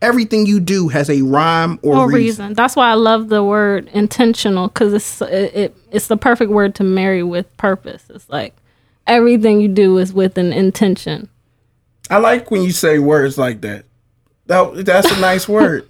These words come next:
Speaker 1: Intentional.
Speaker 2: Yeah.
Speaker 1: It's synonymous with purpose.
Speaker 2: Mm-hmm.
Speaker 1: You did it on purpose means that you did it intentionally.
Speaker 2: Mm-hmm.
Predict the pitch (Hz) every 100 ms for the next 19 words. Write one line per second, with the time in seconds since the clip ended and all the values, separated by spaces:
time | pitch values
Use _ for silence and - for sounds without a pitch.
0 | - 175 170 233 233 - 139 104 254 320
1 | 233 214 _ 190 180 - 180 180 185 185
2 | 185 165 165 - 196 196 202 233 233 240
3 | 262 _ _ 185 180 190 165 170 190 165
4 | 165 151 - 220 220 131 120 - - -
5 | - _ _ - 165 180 165 156 - 190
6 | 160 160 151 156 151 - 233 240 160 135
7 | 107 233 214 220 220